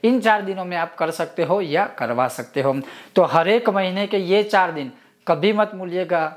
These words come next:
कि इसमें अवश्य सत्कर्म करने ही चाहिए। जैसे मैंने कहा, संक्रांति काल, व्यतिपात योग, पूर्णिमा तिथि और अमावस्या तिथि, ये है महीने के चार सबसे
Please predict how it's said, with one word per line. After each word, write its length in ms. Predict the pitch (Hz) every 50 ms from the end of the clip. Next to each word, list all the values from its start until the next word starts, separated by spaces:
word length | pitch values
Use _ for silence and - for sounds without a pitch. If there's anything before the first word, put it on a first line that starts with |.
| - -
कि 100 | 180 175
इसमें 380 | 160 156 156 - 170 170 175 180
अवश्य 560 | - 143 143 151 160 156 - - - 185 180
सत्कर्म 720 | - - 156 143 - - - 180 170 165 170 165 170 202 202 - -
करने 340 | 165 147 139 143 143 139 143 143 139 131
ही 240 | 110 156 175 196 208
चाहिए। 520 | 208 185 165 147 135 147 151 165 190 196 - - - - _ _ -
जैसे 420 | 143 143 165 160 - - 196 214 226 233 - - _ _ _ _ -
मैंने 260 | 156 165 160 - 165
कहा, 220 | 165 165 143 147
संक्रांति 680 | 139 - - 156 160 143 175 185 185 196 190 180 202 202
काल, 320 | 202 196 190 202 220 240 - - _ _ _ _ _ _
व्यतिपात 680 | - 131 135 151 160 160 - 196 180 180 196 190 196 190
योग, 340 | 196 185 190 196 208 208 220 226 226 - - _ _ _
पूर्णिमा 400 | - 156 156 165 175 185 190 190
तिथि 340 | 185 190 190 180 180 208 240 247 - -
और 140 | 170 160 170
अमावस्या 600 | - 156 139 135 123 120 113 110 - - 123 117
तिथि, 680 | 113 - 117 110 - - 127 117 110 107 120 123 - - - - - - 160
ये 220 | 147 165 185 185
है 400 | 170 - 147 127 110 - - _ -
महीने 380 | 143 151 139 151 165 160 160 160
के 160 | 160 165 147
चार 260 | 139 - 139 139 147
सबसे 440 | 139 - - 135 - - - 160 147